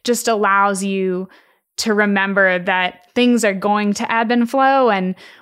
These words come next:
wherever you're at, you're going to reach that peak again. It just, it doesn't have to be exactly the same year over year.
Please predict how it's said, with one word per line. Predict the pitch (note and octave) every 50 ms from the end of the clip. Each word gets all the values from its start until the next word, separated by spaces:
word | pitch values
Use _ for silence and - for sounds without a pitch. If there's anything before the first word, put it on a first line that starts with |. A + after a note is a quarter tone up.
| _ _ _
wherever | G3+ A3 A3 G#3+ G#3 A3 G#3+ F#3+ G#3+ G3+
you're | G3+ F#3+ F#3+ F#3
at, | F3+ G3+ G#3 G#3+ A#3 B3 - -
you're | - G3+ G3+
going | F#3+ F3+ G#3 G#3 G#3 G3+ G3+ G3+ G3 G3 F#3+ F#3+ F#3 F#3 F3+ - _ _ -
to | - - A#3 A3+ G#3+ G3+ G3 F#3 F#3 F3 F3 F3 - _ _ _ _ _ _ _ _ _
reach | - F#3 F#3 A#3+ D4+ D#4+ D#4 D#4 - -
that | G#3+ G#3+ G#3 G3 F#3+ - -
peak | - - C4 B3 A#3 -
again. | G3 F3+ F3+ D#3+ E3 - - D2+ - - _
It | - A3 F#3
just, | - A3 G#3+ G3+ - - - - _ _
it | - G#3 F3+ _
doesn't | B3+ B3+ A#3+ G3+ A3+ G#3
have | G3 - A3+ G#3+ -
to | - F#3+
be | F3+ G#3 G3+ F#3+
exactly | F#3 F#3 F3 F#3+ F3+ F3 F3+ - - F3+
the | E3 F3
same | - - - F3 F3 E3+ D3 C#3+ - G3+ G3 A3+
year | - F#3+ E3+ C#3
over | B2 C#3 - -
year. | B2 A2 A2+ - - A#3+